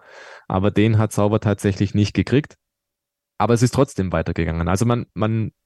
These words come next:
kann vielleicht auch daraus sehen, äh, die Konkurrenzfähigkeit war schon irgendwo dann vorhanden. Und neunzehnhundertsiebenundneunzig geht's dann zum Beispiel weiter, dass man dann mit Ferrari-Motoren auf einmal antritt und dass mit Petronas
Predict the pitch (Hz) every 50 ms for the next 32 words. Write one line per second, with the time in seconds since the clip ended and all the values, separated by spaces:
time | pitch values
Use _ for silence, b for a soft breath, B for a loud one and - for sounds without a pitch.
0 | _ - 165 151 - - 123 139 139 - - 120 120 123 117 - 123 117 - -
1 | 117 123 127 127 123 113 - - 120 131 131 131 127 - - _ - - 117 117
2 | 117 117 113 120 - - 120 113 120 107 101 110 123 120 - - - 110 110 110
3 | 101 - - 107 104 98 - 98 98 - - 113 113 - 80 107 107 107 101 101
4 | 98 95 95 92 - - 92 90 92 92 123 - - - 151 143 - B B B
5 | B B B B B B B - - 113 113 113 110 - 117 104 107 107 104 98
6 | - 117 123 131 120 117 117 113 - 120 110 - - 117 - - 117 110 - -
7 | 110 104 107 104 92 - - 101 87 95 98 117 - 127 120 117 - _ _ _
8 | _ b b b b - 123 107 - 113 113 101 110 104 107 107 - - 104 117
9 | - - - 104 95 104 120 127 123 107 101 92 - - 98 92 87 85 90 -
10 | - 90 95 92 90 - - 82 101 110 - - 113 107 - - - 107 104 -
11 | 101 98 - 107 98 - - 131 143 - - 104 92 92 104 131 - - - -